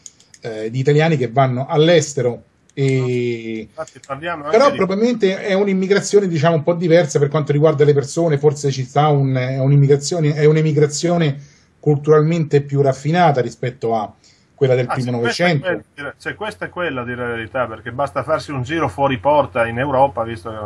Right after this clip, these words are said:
Speaker 2: oggi con un Ryanair, con un, insomma, con un low cost vai, da, dai, vai ovunque. A Londra ormai senti parlare più italiano che inglese, e sono ragazzi che vanno a lavare i piatti, eh, come succedeva tanto, tanto tempo fa.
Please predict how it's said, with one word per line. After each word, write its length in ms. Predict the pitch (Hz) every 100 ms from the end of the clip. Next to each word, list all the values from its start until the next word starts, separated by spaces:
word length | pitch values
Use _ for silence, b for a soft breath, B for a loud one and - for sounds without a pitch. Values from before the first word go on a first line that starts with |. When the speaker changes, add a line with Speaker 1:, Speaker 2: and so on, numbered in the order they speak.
| 101 B B -
Speaker 2:
oggi 320 | 127 135 120
con 180 | 120 117
un 240 | 117 110
Ryanair, 540 | 113 117 117 120 135 117
con 160 | 120
un, 220 | 117 113 104
insomma, 240 | - 113
con 140 | 107
un 60 | 120
low 140 | 127
cost 300 | - 143 139
vai, 160 | 123 120
da, 120 | 120 113
dai, 420 | 117 110 123 120
vai 200 | 113 131
ovunque. 440 | 135 135 151 147
A 40 | 131
Londra 340 | 131 170 147
ormai 180 | 117 123
senti 300 | - 127 135
parlare 300 | 123 123 123
più 80 | 131
italiano 440 | 120 123 135 131
che 100 | 113
inglese, 480 | 110 127 131 101 95 B B B
e 100 | 117
sono 180 | - 135
ragazzi 340 | 123 135 160
che 60 | 131
vanno 120 | 117
a 40 |
lavare 260 | 110 110 107
i 40 |
piatti, 380 | 104 135 143 95
eh, 140 | 98 107
come 200 | 104 98
succedeva 460 | 113 98 107 110
tanto, 280 | 95 104 104
tanto 260 | 98 98 104
tempo 300 | 98 92 98
fa. 120 | -